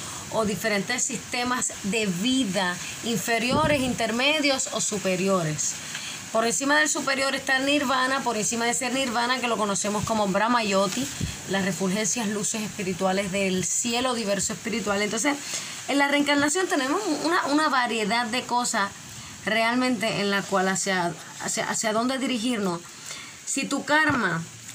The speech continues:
te ha llevado a tú tener contacto con esta información, es para aprovecharla. Hay muchas personas, ¿verdad?, que debido a su karma se les ha hecho difícil desde nacimiento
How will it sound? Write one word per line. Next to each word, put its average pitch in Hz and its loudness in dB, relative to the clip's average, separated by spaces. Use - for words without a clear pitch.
te 240 0
ha 240 2
llevado 254 2
a 208 0
tú 214 -4
tener 262 0
contacto 233 0
con 196 2
esta 208 -2
información, 220 0
es 185 0
para 226 0
aprovecharla. 165 -2
Hay 202 -2
muchas 262 0
personas, 247 0
¿verdad?, 202 0
que 226 -4
debido 214 0
a 277 0
su 277 2
karma 202 2
se - -2
les 214 2
ha 247 2
hecho 254 -2
difícil 226 0
desde 247 0
nacimiento 214 -2